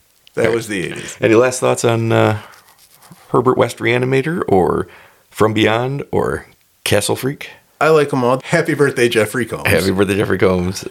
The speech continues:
Speaker 2: Uh, thank you for everything, Barbara Crampton.
Speaker 1: Yes.
Speaker 2: Good work. Two out of three times. Stuart Gordon, rest in peace.
Speaker 1: I think that about sums it up.
Speaker 2: Yep. And, uh, Lovecraft, uh, stop being such a racist dickhead,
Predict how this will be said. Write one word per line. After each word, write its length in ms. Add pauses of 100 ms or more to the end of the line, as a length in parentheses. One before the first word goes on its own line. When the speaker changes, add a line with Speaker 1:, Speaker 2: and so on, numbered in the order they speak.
Speaker 2:
Uh, 300 (160)
thank 180
you 80
for 100
everything, 260
Barbara 300
Crampton. 520 (140)
Speaker 1:
Yes. 360
Speaker 2:
Good 180
work. 400
Two 180
out 60
of 60
three 160
times. 380
Stuart 280
Gordon, 260
rest 200
in 80
peace. 240 (680)
Speaker 1:
I 40
think 240
that 140
about 200
sums 260
it 80
up. 220
Speaker 2:
Yep. 220 (320)
And, 260
uh, 240 (160)
Lovecraft, 540
uh, 260
stop 240
being 120
such 120
a 60
racist 320
dickhead, 360